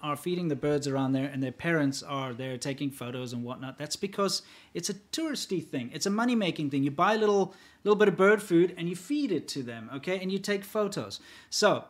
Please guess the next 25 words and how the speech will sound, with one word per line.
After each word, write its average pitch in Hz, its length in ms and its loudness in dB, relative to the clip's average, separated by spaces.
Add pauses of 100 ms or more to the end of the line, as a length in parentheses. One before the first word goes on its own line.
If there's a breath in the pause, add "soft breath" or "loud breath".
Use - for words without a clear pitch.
(140)
if 208 140 -4
you're 254 100 -4
gonna 240 160 0
say 214 180 2
this 190 180 -2
means 180 240 0
don't 170 240 0
feed 170 160 0
the 151 60 0
birds, 143 440 0
it 143 120 -10
just 170 160 -4
shows 175 240 0
you 160 80 0
how 160 200 0
disorderly 160 680 -4
Chinese 139 520 -2
society 139 640 -6
is, 120 120 -8
that 123 140 -8
nobody 143 340 0
listens 135 360 -4
to 135 100 -8
the 120 100 -8
rules. 117 500 -8